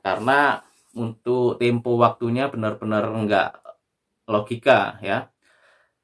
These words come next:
Pada saat sampean ngirim satu setengah kilo membutuhkan jarak perjalanan sekitar lima menit atau tujuh menit, tapi pada saat sampean menggunakan ghost langsung dapat, itu udah kebaca nggak logika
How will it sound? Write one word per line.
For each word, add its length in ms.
Pada 240
saat 320
sampean 320
ngirim 400
satu 320
setengah 400
kilo 560
membutuhkan 1040
jarak 560
perjalanan 960
sekitar 480
lima 160
menit 320
atau 240
tujuh 240
menit, 320
tapi 720
pada 240
saat 320
sampean 320
menggunakan 720
ghost 240
langsung 240
dapat, 480
itu 320
udah 240
kebaca 680
nggak 240
logika 560